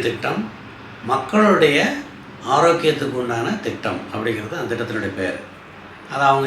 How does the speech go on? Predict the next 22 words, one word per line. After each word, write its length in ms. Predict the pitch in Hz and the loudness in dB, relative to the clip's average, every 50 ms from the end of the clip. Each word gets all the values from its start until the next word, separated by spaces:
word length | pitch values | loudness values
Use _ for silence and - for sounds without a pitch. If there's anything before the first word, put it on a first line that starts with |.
| 135 | 0
ஹிந்தியிலே 300 | 135 139 139 135 139 147 139 | 0 2 2 4 6 6 4
வச்சிருக்கிறாங்க. 460 | 131 127 127 123 127 123 113 117 139 139 131 | 4 2 0 0 2 2 2 2 2 0 0
நம்ம 160 | 127 127 127 131 | 0 2 2 2
ஆளுக்கு 280 | 135 131 131 127 135 | 4 2 2 2 2
அது 140 | 127 120 117 | 0 0 0
கொஞ்சம் 200 | 117 117 117 120 | -2 -2 -2 -2
கஷ்டமாகவும் 440 | 113 110 - 131 131 127 127 123 117 113 | -2 -2 -2 -2 0 2 2 2 2 0
இருக்கும். 320 | 110 98 104 117 147 147 - - - - - - - - - - - - - - - 156 | -2 -2 -2 -4 -4 -4 -6 -12 -16 -18 -18 -18 -18 -18 -18 -18 -18 -18 -16 -10 -6 -2
இது 100 | 165 180 170 175 | 0 2 4 4
வந்து 220 | 175 185 196 240 233 214 196 170 151 147 - - - - - - - - - - - - - 143 139 139 | 4 4 4 6 6 6 6 6 4 4 2 -2 -6 -10 -16 -18 -20 -20 -20 -20 -18 -16 -12 -8 -8 -6
இப்போது 580 | 139 143 147 143 139 139 135 135 127 127 123 - - 123 135 | -4 0 0 2 2 2 0 0 -2 -4 -4 -6 -6 0 2
நாலஞ்சு 300 | 147 156 165 165 151 160 | 4 4 4 4 4 4
வருஷம் 240 | 165 160 - - 156 | 4 4 4 4 6
ஆச்சு. 260 | 147 143 139 131 127 147 - - - - - - - - - - - - 123 | 4 4 2 0 -4 -4 -6 -6 -10 -14 -18 -18 -18 -20 -20 -18 -12 -6 -2
ரெண்டாயிரத்தி 480 | 139 151 170 196 202 202 202 - 202 185 165 165 | 0 4 6 8 8 8 6 6 4 2 2 2
இருபத்தி 280 | 170 202 208 202 196 175 | 4 4 4 4 4 2
ரெண்டில் 260 | 175 175 180 196 175 | 2 2 2 2 2
கொஞ்சம் 180 | 165 160 160 151 | 2 2 2 2
அதை 80 | 147 147 147 151 | 2 2 0 0
இம்ப்ரூவ் 320 | 151 151 185 170 - 156 | 0 -2 -2 -2 -2 -2
பண்ணி, 240 | 151 147 156 185 180 165 147 143 135 123 113 110 117 127 131 127 | -2 0 0 2 2 0 0 0 -4 -6 -8 -10 -12 -14 -10 -6
வ-, 240 | 127 123 117 110 | -4 -4 -4 -4